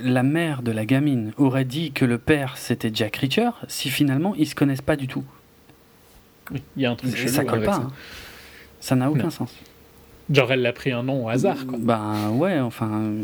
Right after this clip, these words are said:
Speaker 1: ouais. Mais je, ouais. <laughs> Ça n'a aucun sens.
Speaker 2: Non, je comprends pas. Franchement, euh, et puis pourquoi tu mets des hints tout le temps que ça va être
Speaker 1: Oui.
Speaker 2: sa fille, tu vois, si c'est pour au final que ce soit
Speaker 1: Ben
Speaker 2: pas
Speaker 1: ouais.
Speaker 2: sa fille.
Speaker 1: Ça, on s'en fout, enfin, ça sert à rien.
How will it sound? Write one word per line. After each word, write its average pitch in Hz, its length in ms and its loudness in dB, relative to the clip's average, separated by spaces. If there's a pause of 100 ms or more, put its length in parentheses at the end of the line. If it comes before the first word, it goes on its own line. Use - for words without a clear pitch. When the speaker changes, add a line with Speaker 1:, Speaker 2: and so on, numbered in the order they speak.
Speaker 1:
ouais. 117 240 0 (500)
Mais 107 340 2
je, - 180 -8
ouais. 107 200 0 (320)
<laughs> - 380 2
Ça - 260 -2
n'a 156 220 4
aucun 135 260 0
sens. - 320 -8 (1900)
Speaker 2:
Non, 147 200 2
je 143 120 -8
comprends 117 240 -6
pas. 107 140 -8 (100)
Franchement, 156 540 0
euh, 123 280 -4 (420)
et 165 40 -8
puis 180 140 -2
pourquoi 220 300 0
tu 156 160 -4
mets 147 120 2
des 143 280 0
hints 196 240 2
tout 151 100 -4
le 143 60 0
temps 156 180 0
que 156 60 -16
ça 131 100 0
va 123 80 0
être 143 60 8
Speaker 1:
Oui. - 80 6
Speaker 2:
sa 127 120 2
fille, 143 280 -2
tu 117 100 -10
vois, 110 140 -4
si - 120 -14
c'est 127 140 -2
pour 117 180 -8
au 117 60 -6
final 131 320 -4
que - 120 -6
ce 127 100 -2
soit 110 80 2
Speaker 1:
Ben 107 60 2
Speaker 2:
pas 107 80 0
Speaker 1:
ouais. 120 40 -4
Speaker 2:
sa 127 120 -8
fille. - 200 -14
Speaker 1:
Ça, - 140 -4 (260)
on 104 100 0
s'en 113 180 -4
fout, - 200 -8
enfin, 107 180 -2
ça - 160 -6
sert 107 220 -6
à 110 80 -4
rien. 151 160 2